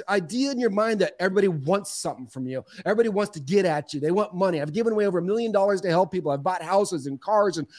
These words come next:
all this stuff. And this is, everybody's trying to leech onto you. But what I realized through the process is the reason why I didn't trust anybody else is because I didn't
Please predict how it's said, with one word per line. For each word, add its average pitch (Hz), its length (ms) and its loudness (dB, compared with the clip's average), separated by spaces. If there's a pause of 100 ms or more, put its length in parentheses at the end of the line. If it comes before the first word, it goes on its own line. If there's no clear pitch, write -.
(140)
all 208 160 6
this 202 140 4
stuff. 170 280 0
And 170 60 -4
this 165 120 -4
is, 165 120 -4 (120)
everybody's 240 340 0
trying 233 160 0
to 202 60 0
leech 208 420 -2
onto 151 320 0
you. 147 180 2 (240)
But 202 100 4
what 208 160 4
I 208 40 6
realized 262 600 0
through 208 100 -4
the 185 80 2
process 220 560 -4
is 147 80 -8
the 143 80 -4
reason 254 400 -2
why 240 200 0
I 202 40 2
didn't 185 300 0
trust 180 420 -2
anybody 156 400 0
else 214 320 4 (560)
is 120 140 -16
because 139 340 -4
I 143 80 0
didn't 165 460 -4